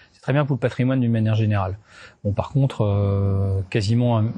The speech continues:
comment dire, euh, un milliard, quoi, ou pas loin d'un milliard d'euros pour Notre-Dame, ils vont jamais réussir à le claquer, c'est impossible. Alors, euh, si ils vont mettre vingt ans, déjà créer un établissement public, euh, entre nous, hein. Il y a des choses plus simples à faire, hein.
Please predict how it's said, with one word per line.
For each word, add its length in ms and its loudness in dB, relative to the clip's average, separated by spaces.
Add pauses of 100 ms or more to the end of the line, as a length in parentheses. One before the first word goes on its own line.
(560)
comment 140 -2
dire, 160 -4
euh, 160 -4 (580)
un 80 0
milliard, 540 2
quoi, 120 -2
ou 180 0
pas 120 -2
loin 140 2
d'un 100 2
milliard 380 2
d'euros 240 0
pour 180 -8
Notre-Dame, 480 0 (760)
ils 120 0
vont 120 2
jamais 240 0
réussir 260 0
à 40 0
le 60 -2
claquer, 300 0
c'est 140 -2
impossible. 520 0 (380)
Alors, 200 2
euh, 140 -2 (140)
si 240 2
ils 40 2
vont 120 0
mettre 200 0
vingt 260 -2
ans, 140 -2 (960)
déjà 220 2
créer 220 -2
un 60 2
établissement 480 0
public, 440 0
euh, 200 2
entre 280 0
nous, 220 2
hein. 120 -4 (680)
Il 60 2
y 40 2
a 20 2
des 120 2
choses 180 0
plus 140 -2
simples 260 0
à 60 0
faire, 180 0
hein. 140 0